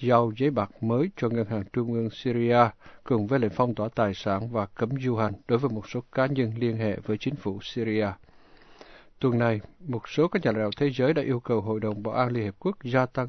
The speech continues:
áp lực đối với chính phủ của Tổng thống Assad. Trong bài diễn văn đọc tại Đại hội đồng Liên Hiệp Quốc hôm thứ Tư, Tổng thống Hoa Kỳ Barack Obama đã hối thúc Hội đồng áp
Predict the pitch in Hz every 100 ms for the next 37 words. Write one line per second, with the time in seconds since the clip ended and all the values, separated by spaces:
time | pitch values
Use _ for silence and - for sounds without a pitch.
0 | 127 160 - 117 - 120 123 143 156 160
1 | - 107 113 - 107 104 120 127 113 -
2 | 139 - - - - - - - _ -
3 | 147 127 107 123 139 135 120 110 - 117
4 | 110 107 113 110 113 117 104 180 180 -
5 | 117 147 - 143 117 - - - - _
6 | - 113 117 151 151 - 123 110 - 127
7 | 143 - 131 123 120 123 120 110 107 165
8 | 196 - 110 113 110 - 165